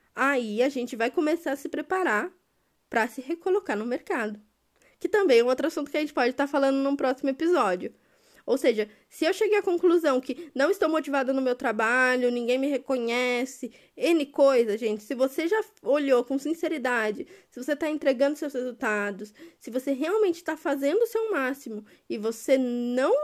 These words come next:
tá sendo reconhecido, aí realmente você precisa começar a redirecionar sua carreira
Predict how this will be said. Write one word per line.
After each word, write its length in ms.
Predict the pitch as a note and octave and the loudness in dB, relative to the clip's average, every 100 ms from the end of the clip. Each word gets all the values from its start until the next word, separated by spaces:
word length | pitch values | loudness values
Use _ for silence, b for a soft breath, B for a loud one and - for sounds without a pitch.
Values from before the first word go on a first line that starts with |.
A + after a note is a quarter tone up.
| C#5+ - | -2 -6
tá 160 | - D#4+ | -4 -2
sendo 300 | D#4 C4 A#3+ | -2 -4 -2
reconhecido, 920 | B3+ A#3 G3+ G#3 - A#3+ C4 B3 - b b b | -2 -2 -4 -6 -8 -6 -4 -4 -4 b b b
aí 220 | C#4 C#4 | -4 -2
realmente 420 | A3+ A#3 D#4+ A#3 - | -2 -2 -2 -4 -4
você 80 | |
precisa 340 | B3+ C#4 B3+ A#3 | -6 -6 -2 -2
começar 460 | B3+ A#3 B3+ - | 0 -2 -2 -4
a 60 | A#3+ | -6
redirecionar 720 | B3 A3+ A#3 A#3+ - B3 G#3 | -4 -4 -2 -4 -4 -4 -4
sua 140 | - B3+ | -6 -6
carreira 600 | C#4 B3+ A3 F#3+ G#3 | -4 -4 -2 -2 -4